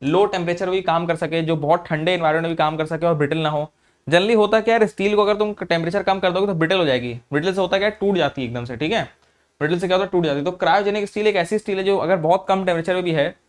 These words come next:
लो टेम्परेचर्स भी हैं, तब भी वो ब्रिटल नहीं होगी और टूटेगी नहीं, उसके अंदर वो प्रॉपर्टीज मेंटेन रहेंगी, उसको बोलते हैं हम लोग क्रायोजेनिक स्टील। और इसके अंदर हम लोग कौन सा एलिमेंट यूज़ करते हैं, निकल यूज़ करते हैं सर, है ना।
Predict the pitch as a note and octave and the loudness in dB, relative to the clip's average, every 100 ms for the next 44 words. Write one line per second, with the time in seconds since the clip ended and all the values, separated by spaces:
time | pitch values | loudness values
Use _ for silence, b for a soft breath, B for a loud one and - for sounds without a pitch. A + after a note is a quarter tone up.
0 | - D3 F#3 F3+ D#3+ D#3+ F3 D#3+ E3+ E3 | -2 2 2 2 0 0 -2 -2 -2 -2
1 | F3+ F3+ D3 F3+ F3 C#3+ C#3 E3+ D3+ D#3 | 0 0 0 -2 0 -2 -2 -2 -2 0
2 | D#3 E3+ D#3 D3+ F3+ - - E3+ F3 E3 | -2 0 -2 -4 -8 -12 -6 -2 0 0
3 | D#3+ D3 C#3+ E3+ C#3 C#3 E3+ C#3+ C3 F3 | 0 0 -2 -4 -6 -4 -4 -4 -4 -8
4 | - _ _ _ - E3+ G#3 F3+ C#3+ E3 | -10 _ _ _ -8 -4 0 2 0 -2
5 | F#3 F3 D3 D3 C#3+ C#3 B2+ A#2 D#3 D#3+ | -2 0 0 -2 -6 -8 -8 -2 -2 -2
6 | F#3+ F#3+ G3 F#3+ F3 F#3 F#3 F#3 F3+ F3+ | -4 -4 -4 -2 -4 -2 -4 -2 -4 -4
7 | E3+ F#3+ D#3 E3+ D#3 C#3+ A#2+ A#2+ B2 C3+ | -6 -6 -4 -4 -4 -6 -8 -8 -8 -6
8 | A3 | -8